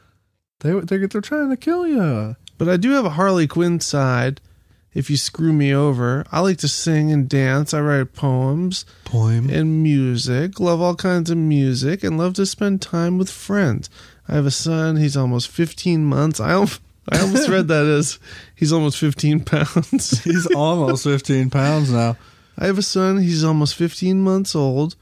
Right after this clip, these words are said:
Speaker 2: He's my world right now. I love animals and kids. I love nature and astrology. I like video games. I love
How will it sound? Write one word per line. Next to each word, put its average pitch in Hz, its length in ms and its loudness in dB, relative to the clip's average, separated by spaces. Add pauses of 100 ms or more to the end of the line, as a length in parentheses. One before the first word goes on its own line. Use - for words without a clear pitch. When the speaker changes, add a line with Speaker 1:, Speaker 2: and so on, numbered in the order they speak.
(300)
Speaker 2:
He's 156 140 2
my 143 160 2
world 147 440 0
right 143 220 2
now. 147 260 0
I 156 80 0
love 147 280 0
animals 147 640 0
and 196 160 -2
kids. 151 460 -2
I 185 60 0
love 185 240 -2
nature 123 920 -2
and 269 100 0
astrology. 127 880 -2
I 214 40 2
like 247 160 2
video 180 500 0
games. 202 380 0
I 208 40 0
love 214 240 0